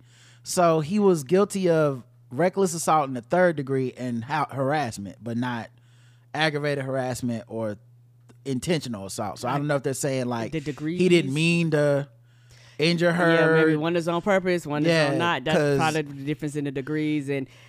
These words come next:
Speaker 2: and it's also, you know, one of those things where, um,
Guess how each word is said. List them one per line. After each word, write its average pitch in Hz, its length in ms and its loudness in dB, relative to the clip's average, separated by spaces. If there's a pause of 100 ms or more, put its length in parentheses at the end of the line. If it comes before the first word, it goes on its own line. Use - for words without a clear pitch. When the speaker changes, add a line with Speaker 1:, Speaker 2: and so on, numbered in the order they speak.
Speaker 2:
and 165 160 -2
it's 156 100 -2
also, 151 760 0
you 147 280 -4
know, 139 320 -2
one 147 180 -6
of 147 80 -6
those 147 280 -6
things 143 600 -8
where, 131 560 -8
um, 127 680 -10